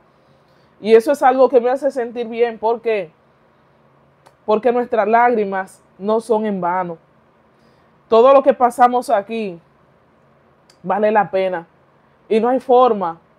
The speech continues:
por más que uno quiera, no hay forma de nosotros pagarle a Dios todo lo que Él ha hecho con nosotros. Es como dice el apóstol Pablo,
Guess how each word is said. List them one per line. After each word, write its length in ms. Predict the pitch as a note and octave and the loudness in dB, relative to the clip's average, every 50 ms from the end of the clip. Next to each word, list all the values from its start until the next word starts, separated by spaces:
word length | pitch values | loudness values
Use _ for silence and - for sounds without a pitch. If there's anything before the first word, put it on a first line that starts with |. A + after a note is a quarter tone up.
| _ _ | _ _
por 120 | G3+ G3 | -4 -4
más 160 | G3 A3 A#3 | -2 -2 -4
que 80 | A#3 C4+ | -4 -4
uno 180 | B3+ B3+ A#3+ A#3+ | -2 -2 -2 -4
quiera, 300 | B3 A#3 A#3 A3 G#3+ G#3 | 0 0 0 2 0 0
no 60 | G#3+ | -2
hay 100 | A3 A#3+ | -4 -4
forma 320 | - A#3 A#3 A3+ A3 G#3+ | -2 -4 -4 -2 0 -2
de 80 | G#3 G3+ | 0 0
nosotros 380 | G3+ G3+ - G#3 A3+ A#3 A#3+ | -2 -4 -6 -6 -6 -6 -4
pagarle 300 | G#3 G#3+ G#3+ G#3 G#3 G#3 | -4 -4 -2 -2 -2 0
a 80 | G3 F#3+ | -2 -2
Dios 280 | G3+ G3+ G3+ G3+ G3+ G#3 | 0 -2 -4 -4 -4 -6
todo 240 | G#3+ G#3 G#3 A3 | -6 -4 -4 -2
lo 120 | G#3+ G#3 F#3 | -4 -4 -4
que 100 | G3+ F#3+ | -4 -2
Él 60 | F#3+ | -2
ha 60 | F#3+ | -2
hecho 200 | F#3+ F#3 - G3+ | -6 -6 -10 -10
con 160 | - G#3+ F#3+ | -10 -8 -8
nosotros. 720 | F#3+ F#3+ F#3+ F#3+ - F3 F3+ F3 D#3+ D#3+ D#3 D#3 - _ _ _ _ _ _ _ _ _ _ _ _ _ _ _ _ _ _ _ _ _ _ _ | -8 -10 -12 -8 -6 -6 -6 -6 -6 -10 -14 -16 -18 _ _ _ _ _ _ _ _ _ _ _ _ _ _ _ _ _ _ _ _ _ _ _
Es 140 | - G3+ A3+ | -8 -6 0
como 240 | C4+ C4+ B3+ B3+ B3 | 2 2 4 4 0
dice 220 | B3+ B3+ - C4 | 0 -2 -2 0
el 60 | A#3+ | 0
apóstol 460 | A#3 - A#3 A3+ A#3+ A#3+ C4+ A#3+ A#3 | 0 2 2 0 0 2 0 -2 -2
Pablo, 520 | G3 - A3 G#3+ A#3 A3+ G3+ F#3 E3 D#3 | -2 -2 0 2 2 2 0 -2 -6 -8